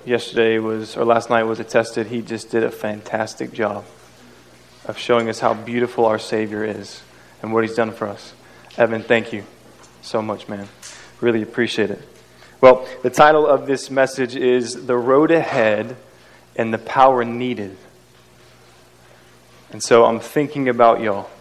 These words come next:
and I'm thinking about being down the road, and wherever you are right now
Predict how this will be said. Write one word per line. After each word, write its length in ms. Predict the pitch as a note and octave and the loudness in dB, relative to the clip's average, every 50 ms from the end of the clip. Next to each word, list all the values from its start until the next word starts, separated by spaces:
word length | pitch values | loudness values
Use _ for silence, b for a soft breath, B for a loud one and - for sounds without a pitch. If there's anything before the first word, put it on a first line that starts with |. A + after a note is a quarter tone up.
| - - - - b b b b b b b b b b _ _ - | -20 -20 -20 -20 b b b b b b b b b b _ _ -10
and 140 | G#2+ G#2+ G#2+ | -4 -2 -2
I'm 140 | G#2+ A2 | -2 -2
thinking 380 | G#2+ - B2 A#2 A2 A#2 A#2 A2+ | -2 -2 -2 -2 -2 -4 -4 -4
about 500 | A2 G2+ A2+ A2 A2 A2 G#2+ - - - - - - _ _ _ - - - A2 | 0 4 4 4 4 4 0 -4 -14 -20 -20 -20 -20 _ _ _ -20 -20 -10 -2
being 300 | A#2+ B2+ A#2+ A#2 A2+ G#2 | 0 0 0 0 -2 2
down 260 | A2 A#2+ A2+ A#2+ B2+ | 2 4 4 4 2
the 80 | B2+ B2 | 0 0
road, 320 | A#2 A2+ G#2+ G2+ G2 F#2+ - - - - - b b b b b b b b b _ | 0 0 -2 -2 -4 -8 -12 -20 -20 -20 -20 b b b b b b b b b _
and 180 | A#2+ A2+ A2 | -8 -6 -2
wherever 400 | G#2+ A2+ - A#2 C3 B2+ B2+ C3+ | -2 2 4 4 4 4 2 -2
you 260 | C#3 C3+ C#3+ C#3+ C3+ | -2 -2 0 4 6
are 140 | C3 C3 B2 | 8 8 8
right 200 | A#2 A2 G#2 F#2+ | 6 4 2 0
now 220 | G#2 G2+ G2 G2 | -4 -6 -6 -8